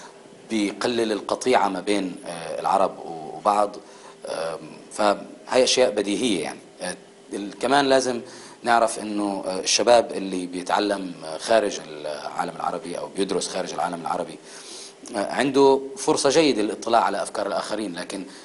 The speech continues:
آه، مش هيكون من الحكمة إنه يطلع على أفكار الآخرين وينسى أفكار ال-، أهله، بل بالعكس لازم إنه يزيد علم على علم، مش يبدل علم بعلم.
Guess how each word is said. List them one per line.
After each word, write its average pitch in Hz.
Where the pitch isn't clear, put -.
آه، 95
مش 101
هيكون 117
من 107
الحكمة 101
إنه 95
يطلع 107
على 90
أفكار 104
الآخرين 101
وينسى 107
أفكار 98
ال-، 92
أهله، 98
بل 80
بالعكس 90
لازم 92
إنه 90
يزيد 110
علم 101
على 92
علم، 95
مش 101
يبدل 107
علم 87
بعلم. 78